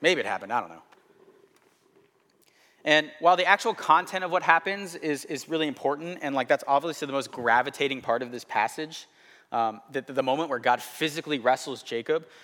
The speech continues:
uh, it's what happens afterwards that actually makes this meaningful. Because Jacob changes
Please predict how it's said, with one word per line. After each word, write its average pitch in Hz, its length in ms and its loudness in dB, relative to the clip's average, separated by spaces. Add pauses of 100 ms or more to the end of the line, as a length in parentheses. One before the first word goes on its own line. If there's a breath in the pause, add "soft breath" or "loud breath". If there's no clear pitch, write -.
(240 loud breath)
uh, 135 160 4
it's - 160 -2
what 233 160 -2
happens 190 560 0 (180)
afterwards 107 1000 -2 (320)
that 160 160 0
actually 156 420 0
makes 127 260 -2
this 123 240 -10
meaningful. 104 540 -18 (2000)
Because 147 240 -4
Jacob 185 500 -2 (560)
changes - 840 -10